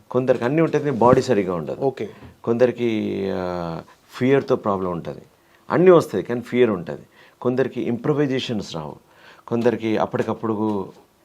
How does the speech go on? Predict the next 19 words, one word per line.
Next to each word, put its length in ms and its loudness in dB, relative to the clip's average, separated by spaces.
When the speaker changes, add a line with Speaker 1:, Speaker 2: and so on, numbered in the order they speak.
Speaker 1:
ఆ, 500 -4
సోల్ 480 6
ఉండదు, 360 4
డెవలప్ 340 4
అయి 100 0
ఉండదు. 260 -6
ఎట్లా 720 -2
నేను 560 -6
అన్నీ 220 2
వచ్చు, 340 2
కానీ 420 -6
యాక్టింగ్ 420 -2
రాదు. 360 -8
Speaker 2:
ఓకే. 180 -20
Speaker 1:
So 240 -6
మాట్లాడగలుగుతారు, 840 -8
పాట 300 -6
పాడగలుగుతారు, 640 -4
but 180 -4